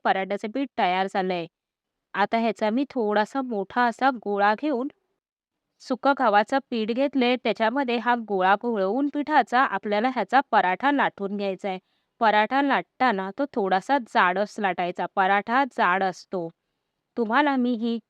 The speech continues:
जास्तीची मेथी कशी पराठ्यामध्ये घाल-, घालता येईल आणि मुलांना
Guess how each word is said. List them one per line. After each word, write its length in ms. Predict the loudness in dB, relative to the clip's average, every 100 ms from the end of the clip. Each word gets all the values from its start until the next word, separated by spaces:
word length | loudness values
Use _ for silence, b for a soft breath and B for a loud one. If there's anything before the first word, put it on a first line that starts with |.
| -2
जास्तीची 580 | 0 0 -2 -6 -2 -2
मेथी 360 | -2 -4 -4 -6 -2
कशी 260 | -2 -2
पराठ्यामध्ये 720 | 0 2 2 0 -2 -2 -4 -2
घाल-, 260 | -2 -2 -6 _ _
घालता 440 | -4 -2 0 2 2
येईल 280 | 2 -2 -4 _ _ _
आणि 260 | -2 0 0
मुलांना 680 | -2 0 0 0 -2 -4